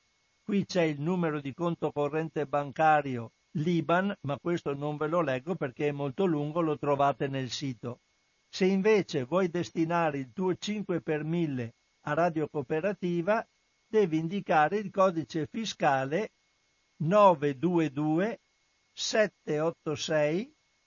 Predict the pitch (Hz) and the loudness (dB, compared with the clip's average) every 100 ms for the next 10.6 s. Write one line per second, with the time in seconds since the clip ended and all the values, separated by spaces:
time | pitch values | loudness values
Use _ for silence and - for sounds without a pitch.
0 | _ _ _ _ 247 247 185 147 110 156 | _ _ _ _ -2 0 2 0 0 2
1 | 151 147 190 - _ 151 202 226 220 151 | 4 4 0 -4 _ -4 -2 0 2 2
2 | - 190 160 127 120 117 - _ _ _ | 0 -2 -2 -2 -4 -8 -16 _ _ _
3 | _ _ _ _ - 180 185 208 202 190 | _ _ _ _ -4 -4 0 0 4 2
4 | 156 170 147 - 202 170 151 156 175 185 | 0 -6 -8 -4 -2 -2 -2 -2 2 2
5 | 165 139 123 113 _ _ _ _ _ _ | 2 -4 -6 -8 _ _ _ _ _ _
6 | _ _ _ _ _ _ _ _ _ _ | _ _ _ _ _ _ _ _ _ _
7 | _ - 220 208 175 143 131 165 - 214 | _ -6 -2 2 2 0 -4 -4 -2 -4
8 | 214 165 143 139 202 - 196 180 226 196 | 0 2 2 0 -4 -4 -4 -2 -2 -4
9 | - 196 196 160 139 135 139 147 - 190 | -2 -4 -2 -4 -4 -4 -4 -4 -2 -2
10 | 156 139 127 120 185 | 0 -2 -2 -2 -6